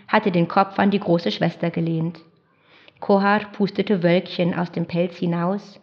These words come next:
und sah ihnen nach. Sie schwirrten durch die kalte Luft. Es war nur noch eine Ecke, um die sie herum mussten. Dann wäre der Metzger in Sichtweite. Das war das Schwierigste,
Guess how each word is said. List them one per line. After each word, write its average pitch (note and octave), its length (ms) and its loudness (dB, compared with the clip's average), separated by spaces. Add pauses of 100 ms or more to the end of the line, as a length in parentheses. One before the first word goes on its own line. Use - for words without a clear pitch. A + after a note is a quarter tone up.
(220)
und F#3+ 140 0
sah E3+ 160 -2
ihnen F3+ 300 0
nach. E3+ 300 -4 (600)
Sie E3+ 120 -2
schwirrten G3+ 560 0
durch F3 180 -2
die F#3 100 -6
kalte D#3+ 360 -6
Luft. E3 440 -10 (680)
Es G#3 160 -4
war A3+ 120 6
nur B3+ 120 8
noch B3 200 6 (100)
eine D#4+ 400 6
Ecke, G#3+ 280 0
um E3+ 140 0
die E3 140 -4
sie E3 120 -2
herum E3 340 -2
mussten. E3 460 -4 (260)
Dann C4+ 360 4
wäre A#3+ 260 4
der F#3+ 120 2
Metzger G#3 400 0
in G3 160 0
Sichtweite. D#3+ 720 -6 (800)
Das E3 400 0
war E3 140 4
das E3+ 200 2
Schwierigste, F3 720 0